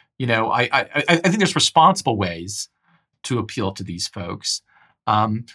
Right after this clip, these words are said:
partly because there is a decent, I think it's important to remember, there was, there's a sort of decent part of this, uh,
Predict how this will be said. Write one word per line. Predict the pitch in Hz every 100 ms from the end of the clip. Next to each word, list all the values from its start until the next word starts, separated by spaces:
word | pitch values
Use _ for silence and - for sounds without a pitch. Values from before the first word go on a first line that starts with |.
| -
partly | - 285 392
because | 339 240 226
there | 208
is | 233 262
a |
decent, | 226 131 175 208 - 180 143 - - _ _ _ -
I |
think | 214 269
it's | 208
important | 196 220 180
to | 175
remember, | 165 123
there | 147
was, | 190 240 - -
there's | 247 294
a |
sort | 330 302
of | 285 185
decent | 196 226 - 208 190 _
part | - - 202 180 - -
of | 127
this, | 127 123 -
uh, | - -